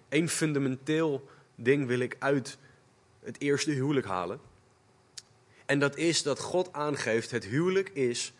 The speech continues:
tussen één man en één vrouw. Tegenwoordig verzinnen we allerlei andere combinaties. Polygamie, ehm, mannen met mannen, vrouwen met vrouwen. God zegt: het huwelijk is één man en één vrouw.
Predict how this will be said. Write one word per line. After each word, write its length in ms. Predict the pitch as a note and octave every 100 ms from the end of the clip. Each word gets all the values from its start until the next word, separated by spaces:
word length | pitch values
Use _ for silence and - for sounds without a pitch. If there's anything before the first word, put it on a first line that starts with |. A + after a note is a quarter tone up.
| - - _
tussen 260 | - A#2 -
één 260 | C3+ D3+ E3
man 300 | B2+ G#2+ B2+ - - - - -
en 140 | A2+
één 200 | G#2 A2+
vrouw. 280 | A2 G#2+ D#2+ - - - - - _ _ _ _ - - - - _ _ _ _ -
Tegenwoordig 800 | C#3 C3+ C#3+ F3+ D#3+ B2 C#3 -
verzinnen 440 | - B2 C3+ D3+
we 60 | C3
allerlei 340 | C#3 D3 C3+
andere 220 | B2+ D3 C#3
combinaties. 720 | C#3+ B2 B2 C3 C#3 C3+ - _ _
Polygamie, 760 | B2+ B2+ A#2 B2+ A#2 B2 B2 A#2
ehm, 280 | G#2 G2+ G2+ F#2+ - -
mannen 280 | - A#2+ A#2+
met 140 | A#2 G#2+
mannen, 300 | A#2 A#2+ A2
vrouwen 340 | A#2+ A#2+ A2+
met 160 | A2 -
vrouwen. 360 | A2+ A#2 A2+ - - - - - -
God 300 | - E3+ -
zegt: 300 | D#3 D#3+ -
het 160 | B2+
huwelijk 500 | A#2+ D#3 G#3+ G#3+ G#3+
is 460 | - D3 B2+ - - - _ _ _ _ _
één 220 | A#2+ D3+
man 300 | D3 A#2 C#3+ - - _ _ _
en 140 | - F#2
één 180 | G#2+ G#2
vrouw. 240 | - -